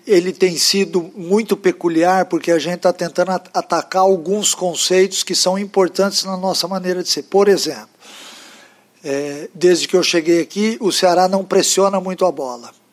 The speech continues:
Então, isso faz com que a minha linha de zaga não possa jogar alta, porque se eu não pressiono a bola na frente, o cara vai ter espaço pra meter a bola. É, então, eu,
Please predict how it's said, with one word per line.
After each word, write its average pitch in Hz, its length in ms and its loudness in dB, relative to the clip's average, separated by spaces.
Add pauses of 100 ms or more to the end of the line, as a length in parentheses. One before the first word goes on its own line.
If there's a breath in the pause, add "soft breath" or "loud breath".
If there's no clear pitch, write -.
(180)
Então, 180 340 2
isso 202 320 2
faz 190 500 2
com 190 200 -8
que 185 100 0
a 180 140 2
minha 208 320 -2
linha 180 420 -4
de 143 140 -10
zaga 160 520 -2
não 208 200 -8
possa 202 400 2
jogar 208 300 0
alta, 196 360 2
porque - 160 -10
se - 80 4
eu 226 80 4
não 214 120 -4
pressiono 185 520 2
a 170 60 0
bola 180 260 2
na 160 120 -6
frente, 214 520 -2 (320 loud breath)
o 196 100 2
cara 196 280 2
vai 208 120 4
ter 202 180 2
espaço 196 720 0
pra 220 220 0 (680)
meter 208 360 2
a 233 80 4
bola. 185 420 0 (1160 loud breath)
É, 160 400 4
então, 214 360 2
eu, 240 300 4